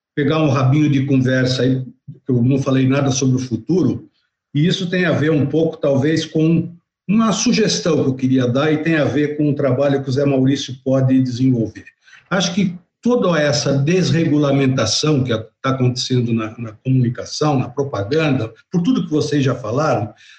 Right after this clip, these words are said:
vai ser cada vez mais difícil conseguir a A P P ter apoio com tapinha nas costas. Ir lá pedir o apoio da A P P pra continuar fazendo o trabalho e tal.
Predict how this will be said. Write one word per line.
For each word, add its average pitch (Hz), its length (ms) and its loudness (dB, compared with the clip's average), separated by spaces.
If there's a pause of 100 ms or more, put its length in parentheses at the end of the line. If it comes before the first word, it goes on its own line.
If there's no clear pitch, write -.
(100)
vai 190 100 0
ser 240 220 0
cada 190 240 0
vez 202 240 0
mais 156 240 0
difícil - 640 -2 (520)
conseguir 131 880 0 (400)
a 131 120 -4
A 127 60 -2
P 147 180 -4
P 170 380 0
ter 143 160 0
apoio 127 840 0
com 143 140 2
tapinha 165 360 2
nas 147 240 0
costas. - 760 -8 (720)
Ir 139 100 0
lá 170 320 0
pedir 127 240 0
o 131 140 2
apoio 147 520 0
da 123 120 0
A - 20 -2
P 113 160 -4
P 139 320 -2
pra 127 140 -2
continuar 127 760 -2
fazendo 127 360 0
o - 80 -2
trabalho 117 540 -2
e 104 40 -8
tal. - 260 -12